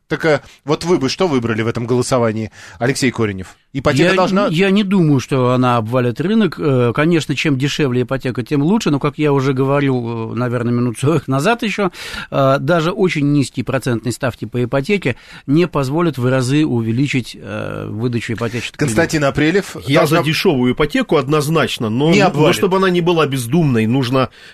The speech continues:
Speaker 3: готовить ряд мероприятий, которые должны сопутствовать этому процессу. Бездумно вводить низкую ставку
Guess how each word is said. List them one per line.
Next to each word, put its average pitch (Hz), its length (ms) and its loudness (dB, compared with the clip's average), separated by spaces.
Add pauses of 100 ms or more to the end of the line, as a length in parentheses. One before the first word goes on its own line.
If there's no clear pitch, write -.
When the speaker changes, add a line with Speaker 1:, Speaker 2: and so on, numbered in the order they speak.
Speaker 3:
готовить 139 500 2 (120)
ряд 147 300 0
мероприятий, 143 560 -2
которые 135 380 0
должны 131 280 2
сопутствовать 131 600 -4
этому 117 300 -2
процессу. 120 500 -2
Бездумно 143 540 2
вводить 131 480 -2
низкую 131 380 -4
ставку - 440 -4